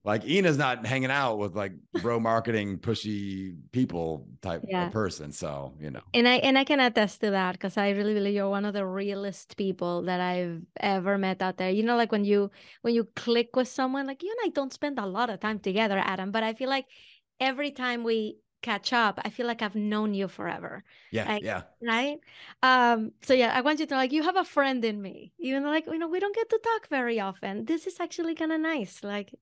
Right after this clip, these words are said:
Speaker 2: get to, like, ask you all these questions.
Speaker 1: <laughs>
Speaker 2: But, uh, I totally attest to that. You're not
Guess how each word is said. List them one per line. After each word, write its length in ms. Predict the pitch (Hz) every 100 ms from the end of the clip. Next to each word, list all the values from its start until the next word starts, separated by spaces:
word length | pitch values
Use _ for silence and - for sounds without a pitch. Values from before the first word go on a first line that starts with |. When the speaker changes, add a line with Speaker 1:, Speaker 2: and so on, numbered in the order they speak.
| -
Speaker 2:
get 140 | 214 -
to, 60 |
like, 140 | 226 220
ask 200 | 233 226
you 80 | 240
all 40 | 233
these 160 | 233
questions. 480 | - 254 - - - - -
Speaker 1:
<laughs> 220 | - -
Speaker 2:
But, 180 | 262 269
uh, 120 | 262 247
I 160 | 262
totally 300 | 262 262 254
attest 340 | 247 233 220 -
to 80 | 202
that. 300 | 175 269 233
You're 100 | 233
not 280 | 262 262